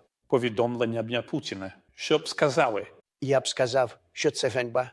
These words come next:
Speaker 2: що ви зробили. Ви вбиваєте потенційно, якщо ці люди нерозумні.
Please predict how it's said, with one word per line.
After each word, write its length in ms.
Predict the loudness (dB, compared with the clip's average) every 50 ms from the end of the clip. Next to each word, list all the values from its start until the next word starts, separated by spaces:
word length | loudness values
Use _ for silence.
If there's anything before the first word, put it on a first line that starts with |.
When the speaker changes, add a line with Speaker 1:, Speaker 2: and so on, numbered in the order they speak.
| _ _ -8
Speaker 2:
що 180 | -2 0 2
ви 100 | 2 2
зробили. 500 | 2 0 0 0 0 0 0 -2 -2 -6 -10 _ _ _ _ _ _ _ _ _ _ _ _ _ _ _ _ _ -6
Ви 160 | 0 2 2
вбиваєте 640 | 2 2 2 2 4 4 2 2 0 -2 -6 -8 -8 _ _ _ _ -4
потенційно, 680 | -4 -2 -2 -2 -2 -2 -2 -2 -2 -2 -2 -4 -8 _ _ _ _ 2
якщо 340 | 4 4 4 2 -2 -2
ці 180 | -2 -2 -2 0
люди 240 | 0 0 0 0 0
нерозумні. 580 | 0 2 0 0 0 0 -4 -4 -6 -10 -14